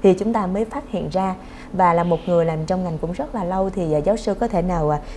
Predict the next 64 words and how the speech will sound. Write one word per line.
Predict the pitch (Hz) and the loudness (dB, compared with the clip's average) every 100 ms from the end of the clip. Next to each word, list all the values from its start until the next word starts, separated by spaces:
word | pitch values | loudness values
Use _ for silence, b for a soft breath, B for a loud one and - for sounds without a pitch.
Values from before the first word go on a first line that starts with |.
| B | B
chia | 214 214 | 2 4
sẻ | 165 160 | 4 4
rõ | 160 180 | 2 0
hơn | 220 220 202 | 0 2 2
là | 180 | 0
có | 156 247 | 2 2
những | 247 | 2
cái | - | 0
câu | 233 214 | 0 2
chuyện | 202 147 | 0 0
nó | 202 240 | -2 -2
rất | 339 | -2
là | 220 | -2
đáng | 165 220 | -2 -2
tiếc | 285 349 - - - - | 0 -2 -4 -14 -12 2
trong | 247 226 | 2 4
cái | 294 | 2
việc | 190 160 | 0 0
mà | 156 | -2
chúng | 208 | -2
ta | 240 214 | 0 2
lơ | 214 226 220 | 4 4 4
là | 185 151 143 B B - | 2 0 -2 B B 4
tầm | 185 156 | 4 4
soát | 233 262 - | -4 -4 -4
về | 190 165 147 143 | 0 0 0 -4
tăng | 202 196 | -6 -2
huyết | 262 - | -2 -4
áp. | 285 311 B B B - | -10 -12 B B B -2
Thì, | |
thì | 175 | -2
cái | 175 262 | 0 2
việc | 196 180 170 | 4 4 4
mà | |
tầm | 160 175 151 151 | 0 0 0 -4
soát | - 254 311 - | -4 -6 -6 -6
tăng | 214 | -4
huyết | 247 277 | -4 -4
áp | 262 - | -6 -2
như | 220 | 0
vậy | 180 147 151 | 0 -2 -2
thì | 147 | -4
nó | 180 - - - - | -4 -8 -18 -14 -2
vô | 240 233 226 | 2 2 2
cùng | 165 | 0
quan | 180 190 | 2 0
trọng, | 160 | 0
nó | 202 | 0
như | 208 | 0
thế | 208 | 0
nào? | 226 190 175 B B B | -2 -2 -2 B B B
Và | 190 | 4
hiện | 180 165 | 4 4
tại | 160 | 2
thì | 165 | 2
chúng | 214 | 2
ta | 226 | 2
có | 247 | 2
thể | 233 170 | 0 0
tầm | - 180 160 | 2 0 0
soát | 156 233 277 294 | -4 -2 -4 -6
tăng | 214 208 | -4 -2
huyết | 220 269 | -2 -2
áp | 254 | -4